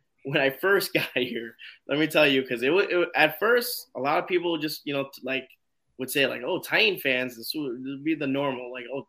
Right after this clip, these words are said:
you're a Titans fan? Oh, you know, how many Titans fans are there? Like, that's, you're, like, the first one." Now there's actually a little bit more that even when I say that I'm a Titans fan, they're like, "Oh, okay." They kinda,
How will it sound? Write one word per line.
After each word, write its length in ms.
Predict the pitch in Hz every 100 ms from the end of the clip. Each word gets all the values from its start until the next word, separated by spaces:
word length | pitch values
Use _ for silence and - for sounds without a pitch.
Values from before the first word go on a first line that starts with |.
| -
you're 100 | 175
a 40 |
Titans 320 | 175 160 202 196
fan? 240 | 226 220
Oh, 280 | 151 147 120 - _ _ _
you 100 | 131
know, 60 | 120
how 120 | 147
many 120 | 175
Titans 260 | 165 175 165
fans 240 | 165 160
are 180 | 143 185
there? 200 | 147 127
Like, 180 | 123 127 120
that's, 240 | 147 - -
you're, 180 | 139
like, 180 | 170 131
the 80 | 120
first 320 | - 143 147
one." 280 | 160 165 120 - _ _ -
Now 340 | 147 170 220
there's 220 | 208 180
actually 460 | 175 180 - 170 170
a 120 | -
little 320 | 165 185 208
bit 140 | 202 185
more 520 | 170 180 180 185 185 156
that 120 | 147
even 340 | 143 160 165 160
when 180 | 160 151
I 240 | 98 143
say 220 | 139 156
that 60 | 151
I'm 120 | 147 139
a 60 |
Titans 340 | 131 156 160 135
fan, 200 | 139 135
they're 80 | 131
like, 220 | 135 131
"Oh, 340 | - 320 370 330
okay." 380 | 240 202 208 226 _ _ _
They 80 | 147
kinda, 440 | 175 170 156 151